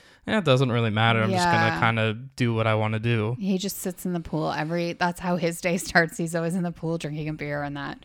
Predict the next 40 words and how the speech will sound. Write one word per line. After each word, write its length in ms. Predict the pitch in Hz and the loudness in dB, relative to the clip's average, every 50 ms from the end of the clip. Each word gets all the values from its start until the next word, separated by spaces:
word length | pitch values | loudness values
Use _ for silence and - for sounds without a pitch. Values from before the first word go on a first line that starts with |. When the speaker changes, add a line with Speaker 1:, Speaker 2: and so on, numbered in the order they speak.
| - - - - - - _ | -20 -20 -20 -20 -20 -20 _
Speaker 2:
guy 200 | - 170 160 165 | -4 -2 -2 -2
comes 300 | 165 - 185 208 208 175 | -2 -2 -2 -2 0 0
up 140 | 214 202 170 | -2 -4 -2
to 120 | - 208 185 | 0 2 2
him 160 | 175 175 175 165 | 2 2 0 -2
and 100 | 160 160 | -2 -2
is 200 | 160 156 - - | -4 -6 -8 -8
just 240 | 160 156 - - | -8 -8 -8 -6
like 80 | 170 160 | -2 2
Speaker 1:
Trying 180 | 165 131 123 123 | 4 4 6 6
to 100 | 120 113 | 4 4
hit 160 | 127 120 117 | 4 4 4
on 220 | 117 117 117 117 | 4 4 4 4
him. 240 | 120 120 120 120 98 - | 4 2 2 2 -2 0
Speaker 2:
<laughs> 20 | |
Speaker 1:
And 160 | - 135 135 | 0 2 4
one 140 | 135 139 143 | 6 6 6
time, 280 | 233 226 190 170 175 175 | 6 6 6 6 6 4
at 100 | 147 98 113 | 0 0 0
one 160 | 120 120 117 | 0 0 4
time 240 | - 127 131 151 143 | 4 6 6 6 4
it 60 | 135 | 4
does 220 | 117 110 113 123 | 4 4 4 4
work. 320 | 143 131 107 104 117 160 - | 4 2 2 2 2 2 2
Speaker 2:
Yeah, 200 | 262 233 196 185 - | 4 4 4 4 2
it 80 | - 202 | -2 -2
does 320 | - 208 196 208 214 - | -2 0 0 0 0 -2
work. 300 | 233 190 165 170 196 214 - - - | -2 0 0 -2 -4 -6 -10 -8 -6
Yeah. 280 | 190 180 180 196 196 - _ _ | -6 -4 -4 -6 -8 -12 _ _
So 480 | - - - 185 175 170 165 175 180 180 - _ - - _ | -20 -8 -6 -4 -4 -4 -6 -6 -8 -12 -14 _ -20 -6 _
I 80 | - 277 | 0 2
know 160 | 359 403 381 | 2 2 2
there's 200 | 349 247 233 - | 2 2 2 0
some, 400 | - - - 214 202 202 202 196 - | -2 -4 -2 0 0 0 -2 -2 2
I, 160 | - 202 196 - - | 4 4 4 4 2
I 140 | 208 208 | 2 2
think 220 | 214 - 254 277 339 | 2 2 0 2 2
my 160 | 349 285 220 | 2 2 0
favorite 600 | - - - - 175 175 180 185 170 151 - - | -2 -2 0 2 2 2 2 2 2 0 0 -2
was 320 | 170 165 165 165 165 160 | -2 0 0 0 0 -4